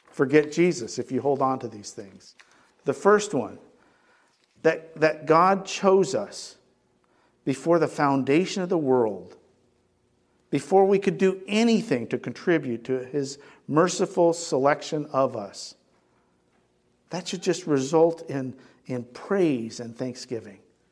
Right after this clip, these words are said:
The second one, that God redeemed us and forgave us through and because of Jesus' death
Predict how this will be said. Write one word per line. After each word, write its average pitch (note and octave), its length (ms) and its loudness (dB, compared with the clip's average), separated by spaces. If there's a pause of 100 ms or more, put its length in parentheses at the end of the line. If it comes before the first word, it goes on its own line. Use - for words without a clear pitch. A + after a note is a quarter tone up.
(640)
The D#3 80 -12
second E3 400 0
one, A2 300 -10
that D3 240 -6
God F3 400 -2 (260)
redeemed D3 800 -2
us - 480 -16 (680)
and C#3 160 -2
forgave D#3 800 4
us A2+ 240 -2
through A3 720 0
and C#3 200 -2
because F3 720 2
of B2 240 -6
Jesus' D3+ 640 -4
death A#2 440 -4